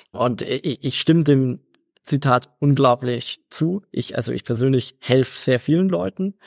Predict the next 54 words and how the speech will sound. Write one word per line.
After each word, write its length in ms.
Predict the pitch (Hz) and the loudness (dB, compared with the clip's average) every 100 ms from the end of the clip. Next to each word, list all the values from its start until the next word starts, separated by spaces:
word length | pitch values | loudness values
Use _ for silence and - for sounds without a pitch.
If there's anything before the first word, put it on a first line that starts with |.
| - | -20
aber 240 | - 131 139 | -4 0 4
irgendwann 440 | 180 165 139 147 | 4 4 4 4
ist 100 | 139 | 2
halt 160 | 135 117 | 0 0
auch 140 | 113 | -2
da 140 | - 123 | -2 -4
ein 120 | 127 | -2
Limit. 300 | 123 180 185 | -2 -2 -2
Ich 80 | 120 | -4
find's 240 | 127 - | -4 -6
unglaublich 500 | 135 131 123 120 - | -6 -6 -6 -8 -4
wichtig. 440 | 143 - 185 202 _ - - | -6 -2 -2 -2 _ -20 -16
Aber 180 | - 147 | -4 0
auch 100 | 147 | 2
da 220 | - 208 | 4 4
muss 200 | 214 160 | 4 2
man 140 | 143 127 | 0 -2
sich 240 | 135 - _ _ _ _ | -4 -6 _ _ _ _
die 80 | 131 | -6
Frage 400 | - 143 180 185 | -2 2 4 4
stellen, 540 | 139 123 131 160 208 - - | 0 -2 -2 0 -2 -4 -20
du 100 | - | 0
bist 140 | 147 185 | 2 4
jetzt 160 | 156 | 4
auf 140 | 143 123 | 2 2
einer 80 | 113 | -4
Party, 600 | 123 127 131 127 123 120 - - | -2 -2 -2 -2 -4 -6 -12 -8
du 80 | |
sprichst 360 | 127 - 151 - | -6 2 2 2
über 200 | 135 131 | 0 2
irgendwas 340 | 143 139 131 | 2 0 0
so, 80 | - | -2
"Hey, 400 | 127 175 214 208 | -2 0 2 2
let 220 | 202 - | 0 -4
me 100 | 220 | -6
introduce 500 | 208 208 190 220 214 | -4 -4 -4 -4 -4
you 100 | - | -4
to 140 | - 185 | -2 2
this 200 | 196 - | 0 2
person", 340 | 175 - 180 | -2 0 -2
so, 200 | 175 180 156 - - _ _ - | 0 0 -2 -12 -20 _ _ 0
does 200 | 220 262 | 2 2
it 80 | 240 | 0
really 400 | 165 160 240 262 | -4 -2 2 2
move 180 | 220 220 | 2 2
the 120 | 202 180 | 2 2
needle? 280 | 196 208 - | 4 2 2
Auch 160 | 185 | 0
für 180 | 196 208 | 2 4
der, 160 | 196 170 - | 4 2 -4
für 160 | - 170 | -2 2
die 240 | 175 - | 2 0
andere 380 | 147 185 202 180 | 0 2 2 0
Person 520 | 151 165 - 156 190 | 0 -2 0 0 0